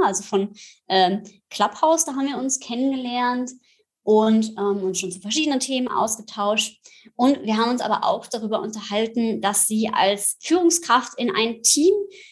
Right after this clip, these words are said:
gekommen ist, wo sie tatsächlich dann digital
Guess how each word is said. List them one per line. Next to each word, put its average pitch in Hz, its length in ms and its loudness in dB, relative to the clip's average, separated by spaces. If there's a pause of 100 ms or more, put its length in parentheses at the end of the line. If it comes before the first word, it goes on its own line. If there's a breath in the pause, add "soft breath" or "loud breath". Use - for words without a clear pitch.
(100)
gekommen 240 500 4
ist, - 340 -2
wo 226 360 2
sie 240 680 0 (400)
tatsächlich 220 1160 0 (300)
dann 196 460 2 (200)
digital 202 1120 4